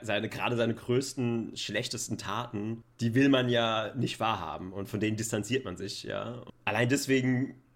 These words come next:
müsste ich da jetzt erstmal tiefer graben und wühlen. Du müsstest mich jetzt auf so eine Couch legen, mehr oder weniger so eine hypnotische Therapiesession machen, dann würdest du so langsam hochkommen. Dann solltest du vielleicht im richtigen Moment zuhören und das aufnehmen.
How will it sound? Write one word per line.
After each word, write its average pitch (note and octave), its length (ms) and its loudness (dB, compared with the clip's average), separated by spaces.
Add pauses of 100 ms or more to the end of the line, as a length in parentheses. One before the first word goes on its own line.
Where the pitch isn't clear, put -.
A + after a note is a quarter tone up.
(120)
müsste B2 380 2
ich A2+ 80 -4
da A2 160 2
jetzt G2+ 240 -2
erstmal F#2+ 720 -4 (140)
tiefer A#2+ 420 2
graben A2+ 680 0
und G#2 220 -2
wühlen. A2 600 4 (120)
Du A#2 120 2
müsstest B2+ 260 2
mich B2+ 140 0
jetzt A2+ 100 2
auf A#2 100 2
so - 80 -4
eine G#2 100 0
Couch A#2+ 440 0
legen, G#2 520 0 (140)
mehr G2+ 200 2
oder A2+ 120 2
weniger A2+ 280 4
so G#2 80 0
eine A2 160 2
hypnotische A#2 580 0
Therapiesession G#2+ 720 -4
machen, F#2+ 160 -4
dann G2+ 80 0
würdest F#2+ 160 -6
du A2 40 2
so G#2 60 0
langsam G#2+ 480 2 (100)
hochkommen. G2 640 -4 (220)
Dann C#3 400 4
solltest A#2+ 320 2
du G#2+ 60 -4
vielleicht A2+ 200 0
im A2 60 -2
richtigen A2+ 320 -6
Moment F#2+ 300 -4
zuhören F#2+ 480 -6
und F#2 140 -10
das F#2 140 -12
aufnehmen. - 680 -12